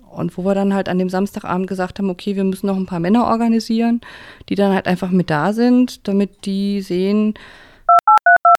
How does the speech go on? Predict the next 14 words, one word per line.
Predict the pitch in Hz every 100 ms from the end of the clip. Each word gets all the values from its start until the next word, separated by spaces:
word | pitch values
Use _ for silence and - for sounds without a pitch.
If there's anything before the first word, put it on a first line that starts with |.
| 698 679 - - 855 - 855 277 _ _
es | 185
sind | 190 196
einfach | 175 175
Leute | 185 180 185 -
auch | -
da, | 156 156 226 349 - _ -
ja, | 180 208
weil | 202 196
es | - -
gab | 190 -
auch | 180
Probleme | - 180 196 196
mit | 196 185
Security. | 185 - 220 240 - 233 233